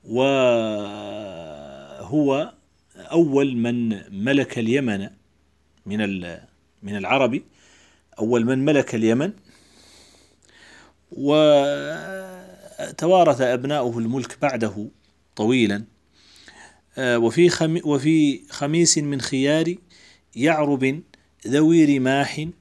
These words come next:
وخيول سبق من أسرة"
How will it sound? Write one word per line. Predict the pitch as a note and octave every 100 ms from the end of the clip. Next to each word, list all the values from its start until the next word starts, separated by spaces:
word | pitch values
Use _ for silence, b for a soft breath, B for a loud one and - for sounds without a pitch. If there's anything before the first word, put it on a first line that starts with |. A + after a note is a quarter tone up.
| b b _
وخيول | G#2+ C3+ - C#3 C#3+ D#3+ C#3+ C3 A2+
سبق | - F#3+ D3+ C#3+ C3+ C3 F3 _ _ b b b b b b -
من | C3 C#3+ F3
أسرة" | - C#3 B2+ - B2